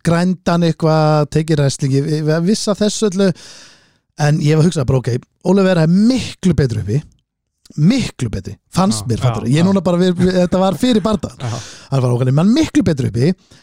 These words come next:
Speaker 1: hann getur actually bara náð, þú veist, uh, og líka fyrir,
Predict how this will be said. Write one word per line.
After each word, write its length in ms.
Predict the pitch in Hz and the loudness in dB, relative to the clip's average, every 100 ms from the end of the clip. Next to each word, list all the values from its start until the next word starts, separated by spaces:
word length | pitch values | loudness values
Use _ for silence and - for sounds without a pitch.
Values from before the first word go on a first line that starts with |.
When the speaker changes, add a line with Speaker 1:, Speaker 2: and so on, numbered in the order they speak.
| _ | _
Speaker 1:
hann 160 | 139 - | -8 -2
getur 400 | 240 269 - 220 | 0 0 0 -2
actually 340 | 233 226 190 | 0 0 0
bara 220 | 165 180 | 2 0
náð, 460 | 180 190 202 190 165 | 0 2 2 2 0
þú 180 | 147 170 | 0 0
veist, 360 | 156 - - | 0 -4 -12
uh, 340 | 180 - - 143 | -12 -10 -10 -10
og 240 | - 175 | -8 -2
líka 380 | 170 208 - 202 | 0 0 0 -4
fyrir, 680 | - 185 214 233 233 180 | -2 -2 0 0 2 0